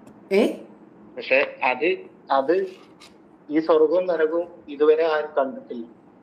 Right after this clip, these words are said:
Speaker 1: ഉം.
Speaker 2: മരിച്ചുപോയ ആരും തിരിച്ചു വന്ന് പറഞ്ഞിട്ടില്ല ഇതേപോലെ സ്വർഗവും നരകവും ഉണ്ടെന്ന്.
Speaker 1: അതെ.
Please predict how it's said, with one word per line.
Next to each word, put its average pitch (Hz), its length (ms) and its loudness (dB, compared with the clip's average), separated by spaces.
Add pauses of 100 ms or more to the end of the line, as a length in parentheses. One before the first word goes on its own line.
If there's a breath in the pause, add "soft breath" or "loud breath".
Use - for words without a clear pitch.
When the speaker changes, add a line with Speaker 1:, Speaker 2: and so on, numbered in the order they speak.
Speaker 1:
ഉം. - 440 -4
Speaker 2:
മരിച്ചുപോയ 147 500 0
ആരും 147 220 -4
തിരിച്ചു 143 280 -10
വന്ന് 147 180 -12
പറഞ്ഞിട്ടില്ല 139 480 -4
ഇതേപോലെ 135 420 -2
സ്വർഗവും 131 440 -6
നരകവും 131 300 -2
ഉണ്ടെന്ന്. 117 500 -12
Speaker 1:
അതെ. 175 380 -4